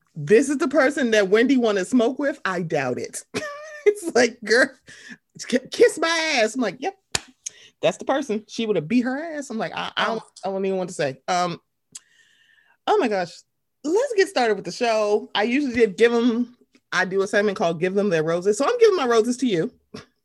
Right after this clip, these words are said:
Speaker 1: because
Speaker 2: Oh,
Speaker 1: it's,
Speaker 2: thank
Speaker 1: well,
Speaker 2: you.
Speaker 1: of your content and your Twitter handle, you kept me sane during Potomac because Lord Jesus, this last season was just like, "See, all y'all just got here and I can tell 'cause y'all have no idea how this is going.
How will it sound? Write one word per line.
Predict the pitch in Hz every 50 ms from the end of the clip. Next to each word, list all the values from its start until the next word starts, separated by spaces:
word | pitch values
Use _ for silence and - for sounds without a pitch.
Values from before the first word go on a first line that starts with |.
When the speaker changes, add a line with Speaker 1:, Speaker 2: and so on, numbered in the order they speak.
| -
Speaker 1:
because | 180 208 196 - 220 202 185
Speaker 2:
Oh, | - 370 330 320 320 359 - -
Speaker 1:
it's, | 233 - 494
Speaker 2:
thank | 494 427 349 - -
Speaker 1:
well, | - 233 269 254 240 240
Speaker 2:
you. | - -
Speaker 1:
of | 196 180 180
your | 226 254 262 262
content | 254 262 240 226 226 240 269 226 220 220 214 - -
and | 175 170
your | 165 170 170 170
Twitter | - 277 247 214 214 247
handle, | 233 208 202 196 196 190 - - - - - - _ -
you | 220 240
kept | 302 277 220 -
me | 208 196
sane | 208 220 202 196 196 196 190
during | 180 180 175 175 170 160
Potomac | 165 160 214 202 175 160 151 139 -
because | - 143 - 175 156 143 139 - - _ _ _ _ _ _ _ _ _ _ _
Lord | - 165 190 190 185 180 170 160 151
Jesus, | 127 135 143 135 131 - 120 117 147 - - - -
this | 147 147 185 214 226 - -
last | 202 208 214 240 262 -
season | 277 262 240 190 185 175
was | 170 170
just | 170 170 165 -
like, | 180 160 147 143 139
"See, | - - 277 254 240 - -
all | - 381 466 494 453
y'all | 381 370 359 370 370
just | 269 262 262 220 190 180
got | 220 220 226 233 214
here | 226 226 214 214
and | 214 214
I | 226 220
can | - - 165
tell | 160 - 262 247 240 233 240
'cause | - 208 170
y'all | 170 240 254 294
have | 269 214 180
no | 202 202 202 196 190
idea | 190 185 185 175 185 170 170
how | 165 165 170 160 156
this | 151 160 156 - 160
is | 147
going. | 143 156 156 139 131 127 123